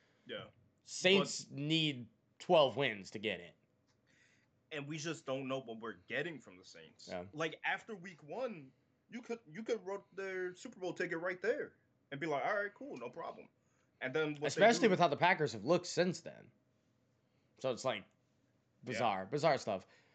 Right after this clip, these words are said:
Speaker 2: Uh, Packers and Bills on similar trajectories. Week one, they stumble out the gate. They don't really know what's going on. Is Aaron, like, gonna play? Is Josh
Speaker 1: Yeah.
Speaker 2: Allen okay?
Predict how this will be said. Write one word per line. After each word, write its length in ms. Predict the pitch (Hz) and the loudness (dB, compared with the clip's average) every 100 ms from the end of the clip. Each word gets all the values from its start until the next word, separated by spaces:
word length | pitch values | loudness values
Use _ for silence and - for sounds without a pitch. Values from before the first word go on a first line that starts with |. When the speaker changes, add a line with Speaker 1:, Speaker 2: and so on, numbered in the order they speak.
| _ _ | _ _
Speaker 2:
Uh, 280 | 110 117 110 - | 2 4 2 0
Packers 420 | - 190 226 247 | 4 4 6 4
and 140 | 196 143 | 4 6
Bills 360 | 160 151 127 110 | 8 8 6 0
on 140 | 123 | -4
similar 400 | 107 139 131 127 | -2 -4 -2 -4
trajectories. 800 | 117 113 104 110 120 110 107 101 | -4 -6 -2 -2 -2 -4 -4 -4
Week 220 | 147 160 | -4 -2
one, 320 | 135 143 143 | 4 4 4
they 80 | 135 | 2
stumble 340 | 113 143 139 139 | 0 0 4 4
out 140 | 127 | 4
the 60 | 110 | 4
gate. 260 | 127 131 | 2 4
They 80 | 113 | 2
don't 140 | 120 | -2
really 160 | 117 117 | -2 -2
know 80 | 117 | -2
what's 120 | 113 | -2
going 200 | 110 98 | -4 -2
on. 380 | 117 127 120 113 | 0 2 0 -2
Is 160 | 104 101 | -8 -6
Aaron, 480 | 98 127 127 120 120 | -2 0 0 -4 -6
like, 220 | 107 98 - | -8 -10 -6
gonna 220 | 113 101 | -6 -6
play? 520 | - 117 123 123 120 - - - _ | -6 2 4 4 2 -6 -20 -20 _
Is 160 | - 101 | -10 -2
Josh 280 | 123 117 107 | 0 0 0
Speaker 1:
Yeah. 120 | 120 | 4
Speaker 2:
Allen 240 | 143 143 | 6 6
okay? 540 | 139 131 139 135 135 | 4 4 2 4 2